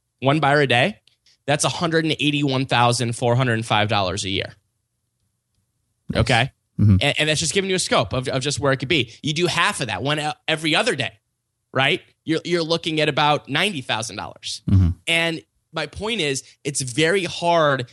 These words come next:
Speaker 1: to make that kind of money with an ebook. And I think also, and, and this is important too, that online courses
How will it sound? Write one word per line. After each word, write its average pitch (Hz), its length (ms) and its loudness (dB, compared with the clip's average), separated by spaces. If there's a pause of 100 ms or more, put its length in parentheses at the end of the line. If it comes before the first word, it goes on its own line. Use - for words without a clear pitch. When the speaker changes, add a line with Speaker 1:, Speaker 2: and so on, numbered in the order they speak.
(160)
Speaker 1:
to 160 100 -4
make 143 400 0
that 135 260 0
kind 147 260 -2
of 120 140 -4
money 123 560 -2 (540)
with 143 180 0
an 131 140 -2
ebook. - 440 -6 (280)
And 147 140 0
I 143 60 2
think 165 300 -2
also, 135 720 2 (180)
and, 135 140 -2
and 135 140 -2
this 156 120 0
is 147 100 -2
important 127 420 0
too, 180 360 2 (200)
that 135 200 2
online 156 400 2
courses 143 800 2